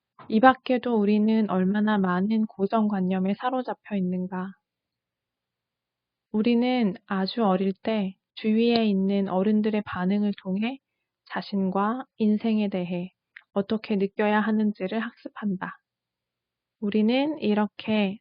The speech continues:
자기 자신과 세상을 바라보는 법을 배운다. 만약 지금 당신이 매우 불행하고 겁먹고 죄책감을 느끼고 화를 잘 내는 사람과 함께 살고 있다면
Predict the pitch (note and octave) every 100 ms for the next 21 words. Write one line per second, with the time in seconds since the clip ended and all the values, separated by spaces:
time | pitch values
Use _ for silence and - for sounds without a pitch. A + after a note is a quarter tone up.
0 | - G#3 G#3 A3 G3+ - G3 F#3+ G3 G3+
1 | G#3 G#3 B3+ B3 C4 B3+ B3 - F#3+ G3
2 | G3 G3 G3+ G3 F#3+ G#3+ G#3+ G3 F3 F3
3 | F#3 F3+ - _ _ _ _ _ _ _
4 | _ _ _ F#3+ G3 G#3+ G#3+ - - A3
5 | A3 G3 F#3+ - G#3+ G#3 G3 F#3 F#3 F#3
6 | - G#3 G#3 F#3+ F3+ G#3+ A#3+ C#4 _ _
7 | _ _ - F#3 F3+ F#3 F3+ _ - E3+
8 | - _ _ _ _ - G3+ - B3+ A#3
9 | A3+ A3 F#3 F3+ - G3+ A3+ C#4 - _
10 | _ _ - C#4 D4 - - F#3+ F#3+ G#3+
11 | A3+ A#3 B3 A#3 A3+ G#3+ A3+ C4 - B3
12 | - A#3+ A3+ F#3+ - F3+ F#3 A3+ A3 F#3+